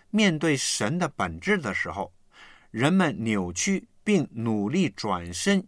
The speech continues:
远离这样的神圣。光和黑暗是约翰著作当中的道德术语。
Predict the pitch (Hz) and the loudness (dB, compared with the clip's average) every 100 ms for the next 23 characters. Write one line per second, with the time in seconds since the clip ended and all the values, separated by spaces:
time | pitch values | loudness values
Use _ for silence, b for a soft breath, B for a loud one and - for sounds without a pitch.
0 | - 110 104 90 92 147 180 190 170 120 | -4 -2 -2 -2 -2 -4 -2 0 2 0
1 | 101 95 - - 95 143 - 170 - _ | -4 -6 -6 -6 -4 -2 -2 -4 -8 _
2 | _ _ _ _ _ 226 220 214 196 - | _ _ _ _ _ 2 4 2 -4 -12
3 | - 120 135 - 208 185 185 143 - _ | -2 2 2 0 -4 0 0 0 -4 _
4 | b - - 175 - - 180 208 208 190 | b -4 2 2 0 -6 0 2 4 2
5 | 196 175 123 120 196 160 135 127 104 131 | 4 4 2 -2 0 0 2 0 2 0
6 | 135 143 139 101 - - 190 131 95 90 | 0 -2 0 0 -2 0 2 2 0 -4
7 | 95 - 120 82 | -4 -2 -2 -4